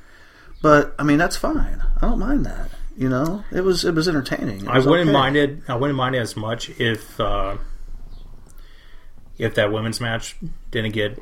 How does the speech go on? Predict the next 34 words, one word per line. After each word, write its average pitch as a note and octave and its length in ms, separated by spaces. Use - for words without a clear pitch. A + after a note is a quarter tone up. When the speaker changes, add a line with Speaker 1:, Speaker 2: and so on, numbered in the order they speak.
Speaker 2:
put A#2+ 140
on G#2+ 100
the G#2 60
pre-show. A#2 440
Speaker 1:
Yeah, A2 160
I G#2+ 40
know, G2+ 180
Speaker 2:
For G2+ 60
Speaker 1:
right? A2+ 60
Speaker 2:
Mania? B2 280
Speaker 1:
Yeah, F#2+ 240
yeah. G2 320
Speaker 2:
You A#2+ 160
know, A#2 260
uh, G2+ 260
you G#2+ 120
know, G#2 100
same A#2+ 220
thing A#2 160
with A2 180
the G#2+ 380
fucking A#2 360
Speaker 1:
With, - 60
with, B2+ 160
Speaker 2:
cruiserweight G#2 200
title. G2+ 260
Speaker 1:
yeah, A2+ 160
with G2+ 160
Austin A2 280
Aries A2 320
Speaker 2:
You C3 100
know. A#2 200
Speaker 1:
and, G#2+ 240
yeah. G#2 220